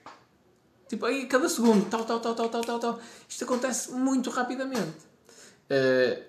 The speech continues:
e o problema é esse: é que o pessoal atrás do telemóvel diz coisas que, pá,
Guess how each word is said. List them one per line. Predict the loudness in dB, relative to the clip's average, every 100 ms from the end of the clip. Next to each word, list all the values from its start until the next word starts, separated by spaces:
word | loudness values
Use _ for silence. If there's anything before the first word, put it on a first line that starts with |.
| -12
e | -2 0
o |
problema | 2 2 4
é | 2
esse: | 0 -2 -8
é |
que | -10
o | -10
pessoal | -2 2 2
atrás | 2 2 2
do | 2
telemóvel | -2 0 2 2 0 0
diz | -4
coisas | -2 0 0 -2
que, | -6 -8 -2 0 0 -2 -6
pá, | -10 -14